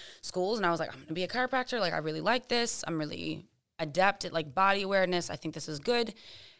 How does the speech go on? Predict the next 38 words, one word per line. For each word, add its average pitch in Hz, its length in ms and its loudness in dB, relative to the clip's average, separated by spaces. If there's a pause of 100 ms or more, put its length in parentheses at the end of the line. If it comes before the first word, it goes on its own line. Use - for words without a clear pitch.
(440)
And 190 180 -2
then 185 200 2
the 180 80 4
chiropractor 208 520 2
sat 185 200 2
me 190 80 -4
down 185 100 2
and 185 40 0
was 175 60 -6
like, 190 140 -8
"Yeah, 285 140 2
so 208 180 -2
really 196 260 -6
this 196 200 -4
is 202 100 -6
a 226 60 -8
business, 170 480 0
and 170 80 -6
you 160 80 -2
have 160 100 -2
to - 60 -16
be 180 40 -2
able 180 100 -2
to 180 60 -8
think 175 140 -4
about 165 220 2
X, - 200 -2
Y, 170 140 0
and 196 100 -6
Z, 165 280 -2
and 165 80 -2
you 156 80 -2
need 160 80 -2
to 160 80 0
talk 160 240 -4
about 156 160 2
insurance." 165 560 0
And 160 80 -4